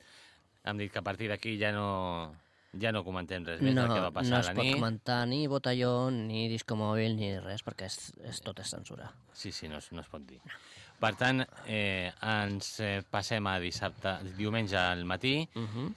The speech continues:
Speaker 1: que aquesta, bueno, el que deien, no?, que pel costum d'allà és, es posen en marxa ben d'hora, ben d'hora, i a
Speaker 2: Massa d'hora.
Speaker 1: a quarts de vuit, les vuit ja havíem d'estar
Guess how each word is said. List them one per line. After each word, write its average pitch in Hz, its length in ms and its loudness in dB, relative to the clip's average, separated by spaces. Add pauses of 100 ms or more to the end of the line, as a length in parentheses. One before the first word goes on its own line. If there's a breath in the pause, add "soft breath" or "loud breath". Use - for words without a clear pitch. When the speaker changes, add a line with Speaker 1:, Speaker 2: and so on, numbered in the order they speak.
(120)
Speaker 1:
que 98 120 -6
aquesta, 95 560 -4
bueno, 90 300 -4
el 85 60 -6
que 82 120 -4
deien, 80 260 -2
no?, 82 160 -4
que 71 380 -8 (580 loud breath)
pel 120 160 2
costum 110 320 -4
d'allà 107 560 2
és, 92 160 -4
es 98 160 -12
posen 95 400 -6
en 90 80 -2
marxa 92 320 -4
ben 87 160 -6
d'hora, 87 160 0
ben 85 160 -4
d'hora, 123 220 4 (840 loud breath)
i 104 120 0
a 101 60 6
Speaker 2:
Massa 107 340 6
d'hora. 92 300 2 (1000 loud breath)
Speaker 1:
a 98 400 4
quarts 107 240 2
de 101 80 4
vuit, 98 180 0
les 98 200 2
vuit 101 180 0
ja 95 80 2
havíem 90 240 2
d'estar 87 800 0